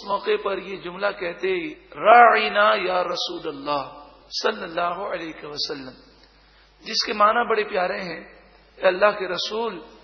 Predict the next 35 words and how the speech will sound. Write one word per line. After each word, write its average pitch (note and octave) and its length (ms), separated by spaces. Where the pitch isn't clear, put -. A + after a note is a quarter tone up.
ہماری G3+ 440
رعایت G3 460
فرما D#3+ 280
دیجیے۔ D#3+ 420
اس F3+ 140
کا - 140
مفہوم A3 360
یہ A#3+ 220
ہے A3 100
کہ A3 160
ہماری G#3+ 380
رعایت G#3 360
فرما A3 260
دیجیے، F#3+ 420
آپ G#3+ 220
اس A3+ 200
بات F3+ 240
کو A#3 100
ریپیٹ G#3+ 320
کر D3+ 120
دیں۔ B2+ 180
لیکن G3 380
یہودیوں F#3+ 600
کی A#3 160
لغت F#3+ 380
میں، D3 160
عبرانی G3 480
زبان F3 440
میں D#3+ 160
راعینا G#3 680
کے A#3+ 160
بہت G#3+ 280
غلط G#3+ 380
معنی E3 380
تھے۔ - 160